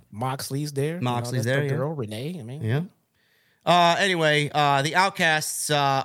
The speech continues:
Speaker 2: are, are there. Toni Storm says that nobody appreciated her, uh, with her championship reign, and they cheered Jamie Hayter.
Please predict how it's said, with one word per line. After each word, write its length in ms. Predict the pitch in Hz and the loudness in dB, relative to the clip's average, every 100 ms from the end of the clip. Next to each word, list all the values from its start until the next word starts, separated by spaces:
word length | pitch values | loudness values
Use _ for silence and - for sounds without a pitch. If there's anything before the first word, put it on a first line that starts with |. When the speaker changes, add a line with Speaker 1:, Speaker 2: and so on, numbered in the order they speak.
| 143 | 2
Speaker 2:
are, 200 | 131 139 | 2 2
are 160 | 131 135 | 4 2
there. 260 | 135 135 131 | 2 0 0
Toni 260 | 175 170 | -2 -2
Storm 300 | 151 160 147 | -2 0 0
says 240 | 123 147 127 | 0 -2 0
that 160 | 139 | 0
nobody 240 | 151 147 135 | 0 0 -2
appreciated 560 | - 143 131 139 131 | -4 -4 -2 -2 -2
her, 400 | 127 135 135 131 | 0 2 2 -2
uh, 260 | 131 123 120 | -2 -4 -4
with 200 | 123 120 | -6 -6
her 260 | 123 113 - | -6 -6 -6
championship 520 | - 147 139 - 110 | -2 -2 -2 -6 -4
reign, 240 | 160 160 147 | -2 0 -2
and 80 | |
they 140 | 131 123 | -4 -6
cheered 400 | - 147 139 127 | -6 -4 -2 -2
Jamie 300 | 113 113 110 | -4 -6 -6
Hayter. 500 | 110 160 156 147 131 | -4 -2 0 0 -2